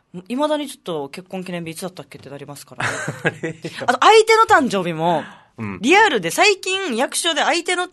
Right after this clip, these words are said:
Speaker 1: 役所じゃないな。
Speaker 2: うん。
Speaker 1: 携帯ショップで、
Speaker 2: うん。
Speaker 1: 旦那の誕生日を書かないといけない記入枠があったんですよ。
Speaker 2: はいはいはい。
Speaker 1: 間違えるかと思って書いたんですけど、
Speaker 2: うん。
Speaker 1: 今書いて、思い出して、間違えて書いてると、私。
Speaker 2: うわ、最悪。
Speaker 1: やばい！
Speaker 2: やば。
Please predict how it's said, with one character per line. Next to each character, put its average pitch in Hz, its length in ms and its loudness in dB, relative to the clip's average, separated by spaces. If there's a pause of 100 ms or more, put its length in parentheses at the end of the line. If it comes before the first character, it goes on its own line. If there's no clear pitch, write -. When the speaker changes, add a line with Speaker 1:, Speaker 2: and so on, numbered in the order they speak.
Speaker 1:
役 285 200 -2
所 508 100 0
じ 403 60 2
ゃ 214 40 0
な 175 80 2
い 160 60 0
な。 147 200 -2 (320)
Speaker 2:
う - 40 -20
ん。 - 20 -6
Speaker 1:
携 415 200 2
帯 415 180 2
シ 403 100 0
ョ - 20 -2
ッ 370 40 -10
プ 339 200 -6
で、 233 300 0
Speaker 2:
う 101 60 -10
ん。 180 80 -10
Speaker 1:
旦 339 240 4
那 466 100 -4
の 466 80 -6
誕 466 220 -2
生 440 120 0
日 - 20 -6
を 180 120 -6
書 214 80 -6
か 233 80 -2
な 233 80 -4
い 233 60 -8
と 247 80 -8
い 240 40 -6
け 208 100 -8
な 156 80 -6
い 147 60 -12
記 262 140 -4
入 285 120 -2
枠 277 180 -4
が 262 80 -2
あ - 20 -2
っ 254 40 -8
た 160 100 -8
ん 147 40 -10
で 131 60 -14
す - 80 -18
よ。 117 160 -20
Speaker 2:
は 120 140 -2
い - 20 -4
は - 80 -8
い - 20 -16 (260)
は 76 60 -16
い。 - 20 -20 (420)
Speaker 1:
間 165 100 -10
違 170 240 -6
え - 20 -2
る 214 80 -10
か 180 300 0
と 156 80 -16
思 143 100 -12
っ - 20 -20
て - 140 -20
書 196 60 -4
い 175 60 -4
た 180 80 -8
ん 170 40 -8
で 156 60 -12
す - 60 -14
け - 80 -12
ど、 135 240 -10
Speaker 2:
う 175 40 -14
ん。 196 40 -8
Speaker 1:
今 226 260 -4
書 226 60 -6
い 190 60 -10
て、 - 120 -20
思 180 160 -4
い - 20 -6
出 156 60 -12
し 151 180 -14
て、 151 60 -12
間 196 120 -2
違 247 260 -2
え - 20 -2
て 254 80 -8
書 214 80 -2
い - 20 -2
て 143 60 -6
る 127 100 -12
と、 110 60 -12
私。 - 480 -12
Speaker 2:
う 160 240 -6
わ、 170 140 2
最 151 420 -10
悪。 - 40 -6
Speaker 1:
や 262 360 6
ば 359 280 8
い！ - 200 2 (100)
Speaker 2:
や 139 240 -14 (160)
ば。 156 240 -18